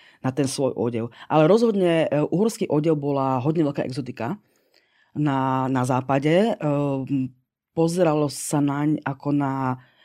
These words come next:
veľmi honosný, ale skutočne, že bol ten čo úplne iné.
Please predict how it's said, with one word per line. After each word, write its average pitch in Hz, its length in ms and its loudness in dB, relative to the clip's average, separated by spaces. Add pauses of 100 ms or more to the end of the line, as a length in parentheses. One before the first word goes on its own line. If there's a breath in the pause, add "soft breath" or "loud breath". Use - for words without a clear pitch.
(120 soft breath)
veľmi 151 240 6
honosný, 127 720 0
ale 135 400 0
skutočne, 160 400 -4
že 147 80 -2
bol 147 80 2
ten 156 160 2
čo 147 160 0
úplne 233 240 4
iné. 143 240 -2